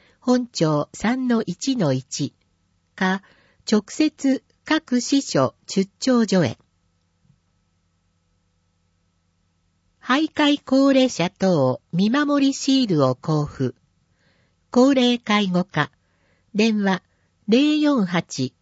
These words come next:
七七五の五一二四。ファックス、零四八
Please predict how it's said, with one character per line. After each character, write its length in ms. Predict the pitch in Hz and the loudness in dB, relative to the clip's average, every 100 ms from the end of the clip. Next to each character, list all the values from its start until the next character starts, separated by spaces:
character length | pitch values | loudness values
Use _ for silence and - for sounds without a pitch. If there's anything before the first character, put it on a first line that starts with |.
| - | -4
七 320 | 190 233 294 | -2 0 0
七 340 | 294 262 240 | 0 0 0
五 160 | 233 226 | 0 0
の 260 | 165 143 - | 2 0 -2
五 300 | 165 240 285 | -2 0 2
一 320 | 294 - - 151 | -2 -4 -4 -2
二 320 | 170 185 175 | 0 0 2
四。 220 | 156 104 | 0 -2
フ 40 | - _ _ _ _ _ _ - | -10 _ _ _ _ _ _ -4
ァ 80 | |
ッ 40 | 240 | -4
ク 120 | - | -6
ス、 280 | - 147 - _ _ _ _ 208 | -8 -8 -8 _ _ _ _ 0
零 320 | 247 285 285 | 2 2 2
四 280 | 277 247 175 | 2 0 0
八 480 | 170 - - 135 | -4 -6 -6 -8